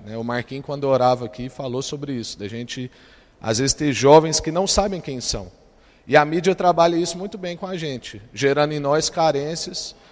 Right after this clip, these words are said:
gerando em nós dúvidas, gerando em nós medo, que gera compulsividade, desejo de compra, instabilidade que faz a gente consumir. Então, quanto mais instável, quanto mais em crise, quanto mais você não sabe quem você é, mais você consome, melhor pro sistema.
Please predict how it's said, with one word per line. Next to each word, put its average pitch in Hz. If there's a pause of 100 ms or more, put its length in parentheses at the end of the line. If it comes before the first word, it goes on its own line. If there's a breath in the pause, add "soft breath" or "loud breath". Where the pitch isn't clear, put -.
(200 soft breath)
gerando 147
em -
nós 147
dúvidas, 160
gerando 147
em 147
nós 143
medo, 156 (440 soft breath)
que 175
gera 151 (220)
compulsividade, 156
desejo 139
de 147
compra, 147
instabilidade 147
que 160
faz 147
a 151
gente 147
consumir. 156
Então, 135 (300 soft breath)
quanto 190
mais 208
instável, 180
quanto 160
mais 160
em 165
crise, 160
quanto 139
mais 147
você 143
não 147
sabe 147
quem 151
você 143
é, 143 (260 loud breath)
mais 143
você 147
consome, 175
melhor 160
pro 156
sistema. 107